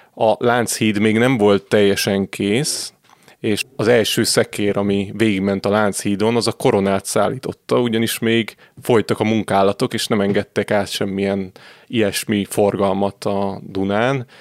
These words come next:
tehát egy félkész hídon kellett átvinni a koronát, egy nagyon kicsi, egy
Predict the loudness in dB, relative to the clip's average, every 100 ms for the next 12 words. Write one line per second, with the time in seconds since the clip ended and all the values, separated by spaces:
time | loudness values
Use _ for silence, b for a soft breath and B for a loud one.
0 | B B -8 -4 -4 -4 0 0 2 -2
1 | 0 -2 0 0 2 2 2 0 0 -2
2 | 0 0 0 -2 -4 -10 -2 0 2 0
3 | 0 -2 -10 -18 b b b -12 -12 -14
4 | -10 -4 -2 -4 -6 -12 _ -8 -4 -4
5 | -2 -4 -8 -16